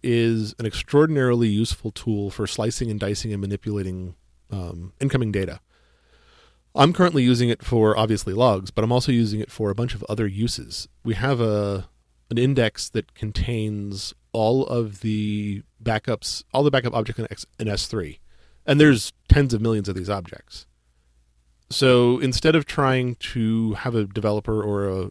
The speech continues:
end user or somebody in legal go and dump the object list from S three,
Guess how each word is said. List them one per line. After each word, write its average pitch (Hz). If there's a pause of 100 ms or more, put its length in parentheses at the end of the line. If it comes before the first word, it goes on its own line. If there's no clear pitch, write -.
end 107
user 101
or 95
somebody 107
in 101
legal 104 (480)
go 120
and 113
dump 110
the 113
object 110
list 107
from 92 (160)
S 92
three, 131